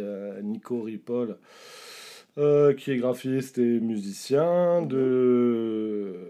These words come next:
Speaker 1: de faire la première partie avec ses quelques morceaux qu'il fait seul à la guitare.
Speaker 2: Mhm.
Speaker 1: Et, euh, bah, la contrepartie, euh, lui, de venir jouer, c'était qu'on fasse un morceau sur scène avec lui.
Speaker 2: Avec lui.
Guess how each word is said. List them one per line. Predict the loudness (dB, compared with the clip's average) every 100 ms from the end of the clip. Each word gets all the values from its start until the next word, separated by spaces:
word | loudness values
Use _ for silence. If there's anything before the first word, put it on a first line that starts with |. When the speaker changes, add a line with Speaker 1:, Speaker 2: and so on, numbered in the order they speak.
| -18 -18
Speaker 1:
de | -14 -12
faire | -8 -8
la | -8
première | -10 -12 -12
partie | -16 -18 -10 -6 -6
avec | -6 -10
ses | -14 -14
quelques | -14 -12
morceaux | -12 -12 -14 -10 -10
qu'il | -10 -14
fait | -16 -16
seul | -14 -14
à | -12
la | -16
guitare. | -18 -18 -18 -20 _ -16
Speaker 2:
Mhm. | -14 -14 -16 _ _ _ -18 -18 -12
Speaker 1:
Et, | -8 -6 -6 -8
euh, | -10 -12 -16 -18 -20 _ _ _ -20 -20 -20 _
bah, | -10 -8
la | -8
contrepartie, | -10 -10 -8 -10 -10 -4 -2 0
euh, | -2 -4 -6 -8 -8
lui, | -10 -10 -10
de | -10 -10
venir | -8 -8 -8
jouer, | -12 -8 -6 -6
c'était | -8 -14 -16 -16
qu'on | -16 -16 -16 -18
fasse | -16 -14 -12
un |
morceau | -14 -14 -14 -16
sur | -16 -14
scène | -12 -8
avec | -10 -10
lui. | -14 -16
Speaker 2:
Avec | -16 -16 -16 -20
lui. | -20